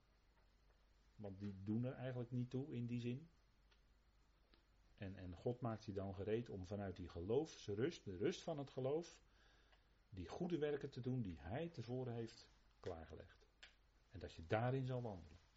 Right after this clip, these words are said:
Maar dan gaat het niet meer om iets te verdienen, maar dan gaat het om, nee, dat heeft God voor je klaargelegd. Daarin ga je en Hij geeft je de kracht. Nou, dat, dat is het, hè. Dat is leven vanuit die rust, die Shabbat, van het geloof, om het zo maar eens te zeggen.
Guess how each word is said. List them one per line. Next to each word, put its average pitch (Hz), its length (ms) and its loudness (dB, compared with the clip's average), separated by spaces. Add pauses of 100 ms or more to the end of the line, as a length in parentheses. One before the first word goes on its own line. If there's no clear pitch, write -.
(760)
Maar - 80 -20
dan 87 100 -10
gaat 92 160 -4
het 87 80 -6
niet 98 140 0
meer 90 200 2
om 101 180 0
iets 107 260 -2
te 87 140 -4
verdienen, 107 480 0
maar 101 120 -4
dan 90 80 -4
gaat 92 180 -6
het 90 120 -6
om, 92 220 -4 (200)
nee, 98 200 -4
dat 104 120 -4
heeft 101 200 0
God - 180 -4
voor 104 180 2
je 92 80 0
klaargelegd. 107 640 -6 (220)
Daarin 110 580 2
ga 110 220 -4
je 92 180 -4
en 90 180 -6
Hij 101 180 -2
geeft 101 220 0
je 101 100 -6
de 92 80 -6
kracht. - 360 -12 (880)
Nou, 120 200 -16
dat, 78 180 -12
dat - 200 -12
is 104 120 -6
het, 151 120 -10
hè. 104 80 -12 (220)
Dat - 160 -6
is - 220 -8 (360)
leven 120 420 8
vanuit 104 300 0
die 92 180 0
rust, 135 500 0 (120)
die 101 120 -6
Shabbat, 95 520 -2 (920)
van 104 180 -2
het 92 120 -6
geloof, 87 320 0
om 87 80 -6
het 85 100 -6
zo 92 160 0
maar 85 120 -6
eens - 140 -10
te - 120 -8
zeggen. 85 340 -8